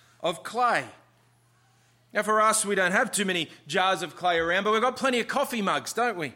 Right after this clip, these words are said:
Plenty of coffee mugs that are broken and cracked and afflicted and weak. As another writer puts it, a good example of this, uh, this theme that's here is the, the humble plastic bag.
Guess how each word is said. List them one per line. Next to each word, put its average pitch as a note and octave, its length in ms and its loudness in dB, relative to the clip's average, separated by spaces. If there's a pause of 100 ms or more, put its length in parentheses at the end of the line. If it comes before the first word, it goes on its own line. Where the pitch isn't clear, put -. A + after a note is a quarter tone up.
(1040)
Plenty D4 260 2
of F#3+ 80 -2
coffee F#3 320 -2
mugs D#3 260 0
that D#3+ 140 -4
are - 20 -6
broken F3 480 -2
and C3+ 160 -10
cracked - 540 -2 (500)
and D#3+ 140 -2
afflicted D#3+ 560 -6
and D3+ 240 -6
weak. E3+ 420 -2 (800)
As F#3 140 0
another A3 240 2
writer F#3+ 260 4
puts G#3 280 -2
it, G3 80 2
a F3 40 0
good A3 160 0
example G3 640 -2
of F#3 240 0 (240)
this, F3+ 380 0
uh, D3 320 2
this E3 200 2
theme F#3+ 420 0
that's E3 200 0
here F#3 340 -4
is F3 220 -8
the, F3 260 -10 (1000)
the C#3+ 80 -2
humble F#3+ 300 0
plastic F#3+ 440 0
bag. A#3 380 0